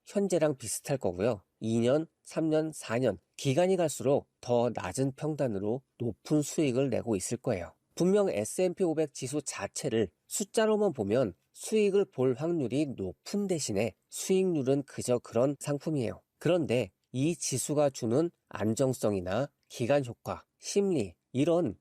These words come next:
숫자로 표현할 수 없는 모든 것들을 고려하면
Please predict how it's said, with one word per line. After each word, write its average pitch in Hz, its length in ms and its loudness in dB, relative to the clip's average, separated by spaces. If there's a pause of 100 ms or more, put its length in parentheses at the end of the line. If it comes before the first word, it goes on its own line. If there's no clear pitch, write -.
(140)
숫자로 202 520 0
표현할 196 440 0
수 165 160 -2
없는 127 540 0
모든 107 360 0
것들을 175 360 0
고려하면 110 640 -2